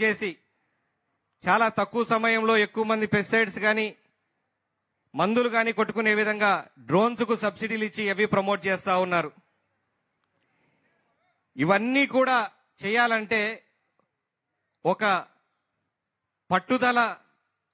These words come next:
అనేదే కాకుండా మీ అందరి అభిమానం ఆయన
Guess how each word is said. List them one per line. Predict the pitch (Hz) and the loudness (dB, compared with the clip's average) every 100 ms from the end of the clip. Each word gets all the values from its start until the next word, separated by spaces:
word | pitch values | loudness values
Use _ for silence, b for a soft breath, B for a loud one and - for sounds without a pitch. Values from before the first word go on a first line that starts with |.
| - | -8
అనేదే | 175 220 226 226 202 | 0 0 0 0 0
కాకుండా | 196 202 190 190 196 - _ _ _ _ | 0 -2 0 -2 -4 -16 _ _ _ _
మీ | 143 196 190 | -2 2 2
అందరి | 214 262 277 262 214 - _ _ _ _ _ - 143 | 2 2 2 2 -2 -8 _ _ _ _ _ -6 -2
అభిమానం | 220 254 262 262 196 156 _ _ 160 | 0 2 2 0 -6 -12 _ _ -2
ఆయన | 202 | -2